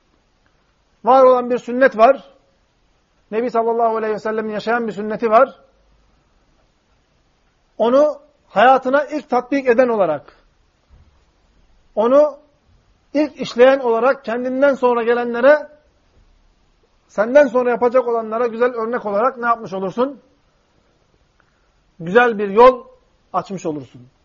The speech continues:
Yani bu ha-, az sonra hadisler alacağız. Bu başlığa da baktığınız zaman Riyazu Salih'in tercümelerine yahut bu hadisi, az sonra alacağımız hadisi bidat-ı hasene, güzel hasene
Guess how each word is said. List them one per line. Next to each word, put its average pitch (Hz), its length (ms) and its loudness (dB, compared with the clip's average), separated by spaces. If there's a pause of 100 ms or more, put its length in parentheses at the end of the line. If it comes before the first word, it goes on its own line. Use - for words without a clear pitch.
(840)
Yani 214 300 -2
bu 254 100 2
ha-, 262 140 -2 (340)
az 240 140 -2
sonra 240 220 0
hadisler 233 320 0
alacağız. 208 440 -6
Bu 220 160 -8
başlığa 226 460 0
da 220 120 0
baktığınız 220 420 -6
zaman 190 280 -6 (1400)
Riyazu 180 320 -2
Salih'in 180 400 -4
tercümelerine 156 560 -8
yahut 202 320 -2
bu 208 120 -6
hadisi, 196 440 -8
az 202 140 -10
sonra 196 200 -8
alacağımız 185 420 -6
hadisi 170 400 -12 (920)
bidat-ı 226 380 -4
hasene, 208 480 -4
güzel 175 320 -4
hasene 196 560 -6